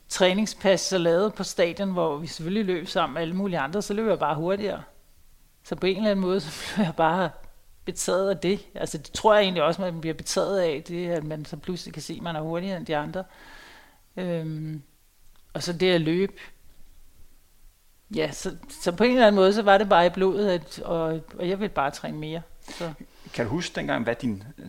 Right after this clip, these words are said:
Speaker 2: din mål var og ambitioner? Jeg kan huske, at jeg selv startede med at, øh,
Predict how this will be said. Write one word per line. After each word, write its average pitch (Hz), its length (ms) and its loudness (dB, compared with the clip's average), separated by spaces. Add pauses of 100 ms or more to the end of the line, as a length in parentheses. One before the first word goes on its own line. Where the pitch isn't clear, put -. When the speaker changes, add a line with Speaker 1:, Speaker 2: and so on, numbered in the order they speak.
Speaker 2:
din 104 160 -4
mål 139 320 -6
var 113 220 -2
og - 140 -10
ambitioner? 117 480 -6
Jeg 113 100 -8
kan 160 100 -8
huske, 135 260 -8
at - 40 -14
jeg - 80 -16
selv 151 200 -2
startede 110 420 0
med 107 280 -4
at, - 360 -10
øh, 95 460 -10